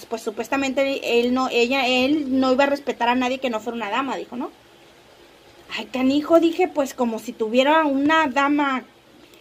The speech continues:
muy respetable en su casa, dije, "¿por qué está portándose de esa manera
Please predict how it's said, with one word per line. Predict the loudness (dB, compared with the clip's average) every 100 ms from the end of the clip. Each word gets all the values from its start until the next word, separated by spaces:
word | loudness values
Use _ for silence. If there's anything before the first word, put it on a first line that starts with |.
| -12
muy | -6 -2
respetable | 0 0 0 0 0
en | -2
su | -6
casa, | -2 -2 0 0
dije, | 0 0
"¿por | -4 -6 -4
qué | -2 -2
está | -2 2 2 2 -2 -14 -20 -20 _ _ _
portándose | 0 2 0 0 0 0 0
de | 0
esa | -2 -2 0
manera | 0 0 0 -2